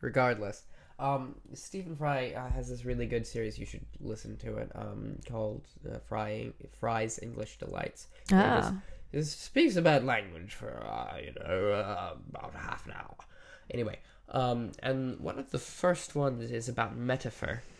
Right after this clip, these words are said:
Speaker 1: or metaphor, if you're American.
Speaker 2: Mm.
Speaker 1: Um, and it's really fascinating because the idea is we cannot have a language without metaphor unless it's,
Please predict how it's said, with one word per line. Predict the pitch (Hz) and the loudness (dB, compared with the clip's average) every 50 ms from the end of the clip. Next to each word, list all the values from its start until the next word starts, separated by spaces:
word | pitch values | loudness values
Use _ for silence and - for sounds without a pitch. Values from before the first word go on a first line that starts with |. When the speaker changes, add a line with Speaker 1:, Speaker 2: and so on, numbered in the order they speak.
| - - - - - - - | -18 -20 -20 -20 -20 -10 -4
Speaker 1:
or | - 120 120 | 0 0 2
metaphor, | 113 117 117 120 120 113 - - - - 104 127 139 143 | 4 4 4 4 2 0 -2 -2 0 0 2 2 2 0
if | - - - | -2 -4 -2
you're | - 110 107 | -2 -2 -2
American. | 104 104 104 101 87 76 95 - - 160 165 - | -2 -4 -4 -4 -2 -2 -2 -2 -2 -4 -4 -2
Speaker 2:
Mm. | - 202 196 190 180 170 170 190 196 - | 0 2 4 4 4 2 2 2 2 2
Speaker 1:
Um, | - 131 123 120 117 113 117 123 - - - - | 2 2 2 2 0 0 -2 -2 -4 -6 -6 -4
and | 117 113 113 113 113 110 107 117 - - - - - | -2 0 0 0 -2 -2 -4 -6 -8 -10 -14 -8 -6
it's | - 120 117 - - - - - - - - - | -4 -4 -4 -8 -12 -16 -16 -16 -16 -18 -16 -8
really | - 123 135 135 139 135 | -2 2 4 4 4 4
fascinating | 131 - 127 123 120 - 127 123 120 120 117 113 | 4 2 2 2 2 0 -2 0 0 0 0 -2
because | 113 120 120 117 | -2 -4 -4 -2
the | 117 117 113 | 0 0 2
idea | 117 - - 156 175 170 156 143 135 131 | 0 0 0 2 4 6 6 6 6 4
is | - - 127 123 117 113 113 - - - - - - - - - - - - - - - - - - - - - - - - | 4 4 4 4 4 4 2 -2 -6 -12 -16 -16 -16 -16 -14 -12 -12 -12 -12 -12 -16 -18 -18 -20 -20 -20 -20 -20 -20 -10 -2
we | - 143 143 | 2 2 2
cannot | 143 - 147 143 143 143 139 135 127 127 | 2 2 0 0 2 2 2 0 0 -2
have | 127 127 120 | -4 -2 -2
a | 120 113 | 0 0
language | 113 110 113 113 113 107 | 0 0 0 0 -2 -4
without | - 113 - 131 147 147 - | -4 -4 -2 -2 -2 -2 -2
metaphor | 123 110 110 107 - - - - - - 95 - - - | -2 -2 -2 -4 -4 -4 -2 0 0 2 2 0 -2 -2
unless | - 113 117 107 113 117 - | -4 -2 -2 -2 -2 -2 -2
it's, | - 107 113 - - - | -2 -2 -2 -4 -8 -12